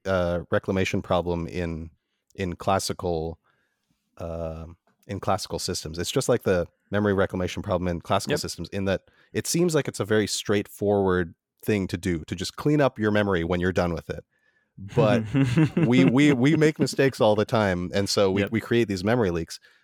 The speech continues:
Speaker 1: Another complication, though, with actors is the concurrency. For example, I think that this actor has done its work, and I say, "Go, actor, uh, you're done. I,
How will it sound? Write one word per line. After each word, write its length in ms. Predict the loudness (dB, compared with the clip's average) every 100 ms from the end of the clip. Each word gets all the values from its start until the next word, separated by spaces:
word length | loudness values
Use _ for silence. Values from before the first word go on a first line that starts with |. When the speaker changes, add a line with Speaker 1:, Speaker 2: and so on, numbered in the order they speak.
| _
Speaker 1:
Another 540 | -2 0 4 4 2 0 _ _ _ _ -6
complication, 580 | -2 -2 0 0 0 2
though, 120 | 2
with 120 | 0
actors 380 | -4 -4 -2 -2
is 140 | -2 -6
the 80 |
concurrency. 760 | -6 -6 -4 -2 -2 -2 -8 -8 -16 _ _ -4
For 80 |
example, 520 | -2 0 0 2 0 -2 _ _ _
I 320 | 0 2 2 0
think 400 | 0 -2 -2 0
that 200 | 0 -2 -10
this 260 | -2 0
actor 360 | 2 0 2 0
has 160 | 0 0
done 180 | -2 -2
its 160 | -6
work, 240 | -6 -6 -6
and 120 | -10 -4
I 340 | 0 0 0
say, 460 | -2 0 2 0 -2 _ _ _
"Go, 280 | 2 4 4
actor, 520 | 2 0 2 2 2 2
uh, 180 | 2
you're 200 | 0 -2
done. 280 | 0 -2 -4
I, 200 | -6 -6